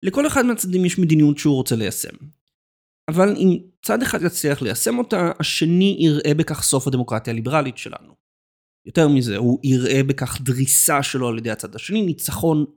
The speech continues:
לא דמוקרטי בו הוא לא יכיר. במצב כזה, אנשים עלולים לוותר על ההליך הדמוקרטי, ומה שהיה עד עכשיו הפגנות ודיונים בכנסת,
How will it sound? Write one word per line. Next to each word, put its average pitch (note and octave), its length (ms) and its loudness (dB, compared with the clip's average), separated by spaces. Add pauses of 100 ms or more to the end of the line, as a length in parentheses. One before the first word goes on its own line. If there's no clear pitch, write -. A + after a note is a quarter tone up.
לא C#3+ 420 8
דמוקרטי D#3 680 -2
בו B2+ 480 0
הוא B2 220 2
לא A2+ 220 -2
יכיר. D3 600 -4 (920)
במצב E3+ 240 0
כזה, C3+ 400 4
אנשים D#3 400 0
עלולים D3+ 640 2
לוותר D3 340 -4
על A#2+ 80 -4
ההליך A2 260 -8
הדמוקרטי, A#2+ 640 -8
ומה A#2+ 200 -6
שהיה C#3 880 -2
עד C3 160 -6
עכשיו C3 480 -4 (100)
הפגנות B2+ 680 2
ודיונים A#2 400 -4
בכנסת, B3+ 580 -8